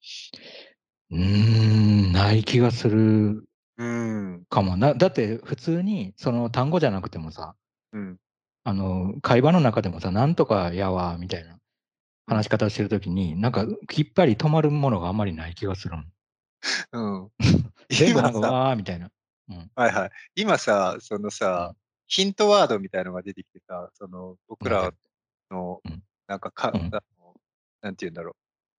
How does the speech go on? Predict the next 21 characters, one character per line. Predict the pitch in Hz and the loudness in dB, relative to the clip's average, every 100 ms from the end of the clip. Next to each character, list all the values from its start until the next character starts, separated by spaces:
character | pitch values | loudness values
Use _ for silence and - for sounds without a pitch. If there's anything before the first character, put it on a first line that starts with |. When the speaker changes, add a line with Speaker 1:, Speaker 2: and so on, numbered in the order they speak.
| _ _ _ - | _ _ _ -16
Speaker 2:
あ | 92 | -14
の、 | 90 87 | -14 -10
Speaker 1:
う | |
ん。 | 80 85 _ _ _ | -10 -10 _ _ _
Speaker 2:
仲 | 104 - | -2 0
間 | 107 104 | 0 -2
の、 | 101 98 - - | -4 -8 -12 -20
ひ、 | - _ _ _ _ | -20 _ _ _ _
Speaker 1:
は | 101 | 0
い。 | 82 | 0
Speaker 2:
あ | |
の、 | - _ _ _ _ _ - | -4 _ _ _ _ _ -2
手 | |
紙 | 117 113 | 0 2
を | 110 | 0
読 | 107 | -2
ん | |
で | 95 | -4
く | 92 | -6
れ | 87 | -6
る | 85 87 | -6 -12